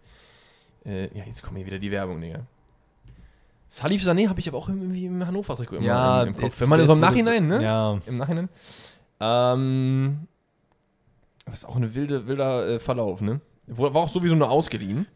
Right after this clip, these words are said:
Speaker 2: Zu Hannover?
Speaker 1: Zu Hannover, ja. Von,
Speaker 2: Okay.
Speaker 1: äh, Monaco,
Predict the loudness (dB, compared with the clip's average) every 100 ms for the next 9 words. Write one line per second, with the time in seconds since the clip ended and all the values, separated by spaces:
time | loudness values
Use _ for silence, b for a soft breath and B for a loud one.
0 | -20 -20 _ _ _ -14 -6 -4 -2 -4
1 | -6 -10 _ _ -20 -8 -4 -2 0 0
2 | -2 -4 -4 0 2 2 2 2 2 2
3 | 0 0